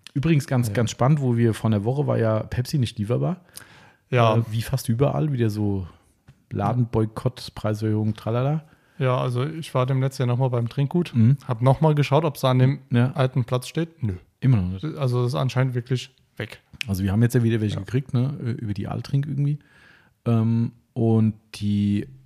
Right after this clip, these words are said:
Speaker 1: Ayeles hatten diesmal gesagt, ja, ist wieder da. Und vorher habe ich gesagt, „Scheiße, brauche ich eine Alternative?“ Bin hier auch zum Trinkgut gefahren.
Speaker 2: Ja.
Speaker 1: Nö, gab's
Speaker 2: Nee,
Speaker 1: nicht.
Speaker 2: gab's nicht.
Speaker 1: Ja gut, was trinkst du denn dann? Jo, dann kaufst du halt mal eine, eine Cola Zero und, äh, eine Cola Zero Lemon gekauft.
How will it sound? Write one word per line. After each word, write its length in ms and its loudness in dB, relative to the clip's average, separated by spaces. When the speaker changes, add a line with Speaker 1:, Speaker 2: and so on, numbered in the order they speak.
Speaker 1:
Ayeles 400 0
hatten 160 -2
diesmal 280 -4
gesagt, 200 -4
ja, 140 0
ist 140 -4
wieder 180 -2
da. 220 0
Und 220 -4
vorher 280 0
habe 100 0
ich 80 -8
gesagt, 220 -4
„Scheiße, 380 -6
brauche 180 -2
ich 80 0
eine 80 2
Alternative?“ 480 2
Bin 240 4
hier 160 6
auch 100 -2
zum 140 2
Trinkgut 360 2
gefahren. 380 2
Speaker 2:
Ja. 80 2
Speaker 1:
Nö, 360 6
gab's 300 0
Speaker 2:
Nee, 80 4
Speaker 1:
nicht. 120 0
Speaker 2:
gab's 220 -4
nicht. 180 -8
Speaker 1:
Ja 120 2
gut, 260 6
was 120 2
trinkst 260 0
du 100 -20
denn 20 -4
dann? 240 0
Jo, 200 4
dann 140 2
kaufst 320 0
du 40 2
halt 160 0
mal 120 2
eine, 240 2
eine 140 -6
Cola 360 2
Zero 400 2
und, 420 0
äh, 600 2
eine 280 -2
Cola 360 -2
Zero 300 0
Lemon 320 0
gekauft. 500 -4